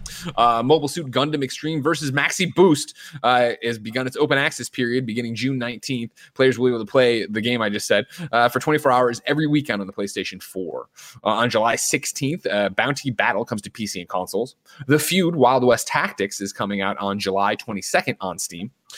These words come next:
Uh, a prologue for Car Trader Simulator launches on June twenty-third. And Fight Crab,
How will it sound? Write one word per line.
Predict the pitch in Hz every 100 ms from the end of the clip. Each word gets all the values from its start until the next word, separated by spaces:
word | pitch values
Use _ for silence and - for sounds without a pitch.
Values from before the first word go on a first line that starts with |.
| - - 147
Uh, | 127 131 123
a | 139
prologue | - 202 160 101 101
for | 135
Car | 131 135 165
Trader | 202 170 139 143
Simulator | - 165 147 104 95 104
launches | 107 - 101
on | 98
June | 107 143
twenty-third. | - 95 - 98 95 - - 170 120
And | 127 120
Fight | - 143 202
Crab, | - 147 123 113 101